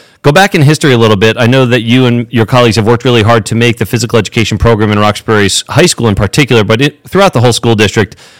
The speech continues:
one that really meets the needs of a variety of learners and really does break down that very old school mentality that Mister Mason referred to of gym class, um, and really embraces the idea of lifelong fitness,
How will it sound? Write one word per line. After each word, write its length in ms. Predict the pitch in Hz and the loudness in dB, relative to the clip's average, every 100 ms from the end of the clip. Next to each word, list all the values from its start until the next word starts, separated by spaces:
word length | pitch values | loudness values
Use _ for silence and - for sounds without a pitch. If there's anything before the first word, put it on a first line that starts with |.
| _ | _
one 240 | 123 160 160 | 2 2 2
that 140 | 127 | 0
really 480 | 117 131 135 139 131 - | 2 2 4 2 2 0
meets 320 | 107 127 - | 0 0 0
the 100 | 120 | -2
needs 280 | 113 117 101 | 0 2 2
of 80 | 101 | 0
a 80 | 95 | 0
variety 540 | 98 107 120 131 117 | 0 2 2 2 2
of 100 | 98 | 0
learners 380 | 92 95 95 95 | 0 0 0 -2
and 120 | 104 | -2
really 280 | 117 151 147 | 0 2 2
does 280 | 113 120 107 | 2 2 0
break 320 | 117 117 98 | 0 0 0
down 280 | 117 113 107 | 0 0 2
that 280 | 104 107 - - _ _ | 0 0 -6 -20 _ _
very 320 | - 127 127 127 | -2 2 2 2
old 280 | 123 127 117 | 2 2 0
school 260 | - 127 | -2 0
mentality 540 | 113 107 - 120 117 107 | 2 0 0 0 0 0
that 140 | 110 | -2
Mister 240 | 107 - | -4 -2
Mason 340 | 120 139 - 117 | 0 0 0 0
referred 300 | 98 123 117 | 0 0 0
to 160 | 110 | 0
of 280 | 104 98 85 | 0 -2 -4
gym 300 | 90 117 117 | -2 0 0
class, 500 | 104 98 82 80 - - - _ - | -2 -2 -2 -4 -6 -8 -20 _ 0
um, 280 | 110 110 120 | 2 2 2
and 200 | 110 120 | 2 2
really 260 | 139 135 | 4 4
embraces 540 | 110 101 120 127 127 101 | 2 2 2 2 0 0
the 100 | 117 | 2
idea 260 | 104 107 | 2 0
of 80 | 90 | -2
lifelong 540 | 95 110 104 113 104 | 0 0 0 -2 -2
fitness, 540 | 98 120 120 110 104 | -2 -6 -2 -2 -2